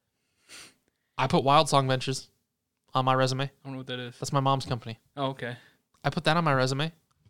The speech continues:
Speaker 1: Volunteer.
Speaker 2: Because, like, I, I worked for that company when I, uh, when I was thirteen till I was eighteen.
Speaker 1: Yeah.
Speaker 2: And I wasn't really getting paid till I was, like, sixteen.
Speaker 1: Yeah,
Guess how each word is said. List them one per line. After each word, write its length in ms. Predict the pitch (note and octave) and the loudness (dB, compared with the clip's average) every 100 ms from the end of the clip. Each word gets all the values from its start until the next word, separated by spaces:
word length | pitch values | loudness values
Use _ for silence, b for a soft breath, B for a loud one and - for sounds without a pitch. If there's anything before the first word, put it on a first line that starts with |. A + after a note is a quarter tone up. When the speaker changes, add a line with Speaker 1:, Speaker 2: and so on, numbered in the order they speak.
| _ _ | _ _
Speaker 1:
Volunteer. 440 | G#2 B2 B2+ - - _ _ _ _ _ _ _ _ _ _ _ _ _ | -2 -2 -4 -8 -12 _ _ _ _ _ _ _ _ _ _ _ _ _
Speaker 2:
Because, 220 | D#3+ D3+ | -8 -4
like, 140 | D3 C#3 | -2 0
I, 220 | C#3+ D3+ - b b - | 0 -2 -6 b b -2
I 60 | |
worked 220 | D3+ F3+ | 0 0
for 100 | - | 0
that 200 | D#3 D3+ | 0 0
company 320 | D3+ D#3 D3+ D3 | -2 -6 -4 -4
when 140 | C#3 | -2
I, 40 | |
uh, 180 | C3 C3+ A#2 A2 | -2 -4 -6 -10
when 120 | C3 | -8
I 40 | B2+ | -8
was 120 | A#2+ | -6
thirteen 600 | C#3+ C#3 D#3 D3+ C3 A#2+ | -6 -6 -6 -8 -8 -8
till 140 | C3 | -4
I 60 | B2+ | -4
was 120 | B2 | -4
eighteen. 540 | C3+ C3 B2+ A#2 G#2+ - _ _ - | -8 -10 -10 -10 -12 -18 _ _ -4
Speaker 1:
Yeah. 80 | |
Speaker 2:
And 80 | B2+ | 2
I 60 | C3+ | 4
wasn't 320 | D3 C#3+ D3 | 4 2 0
really 200 | C#3+ C#3 | 0 0
getting 220 | C3+ B2 | -2 -4
paid 280 | B2+ C#3+ C#3 | -4 -4 -4
till 100 | C3+ | -6
I 40 | |
was, 100 | B2 | -6
like, 120 | A#2+ - | -8 -10
sixteen. 500 | C3+ - - G#2+ A2 _ | -12 -14 -14 -16 -18 _
Speaker 1:
Yeah, 160 | C#3+ | -14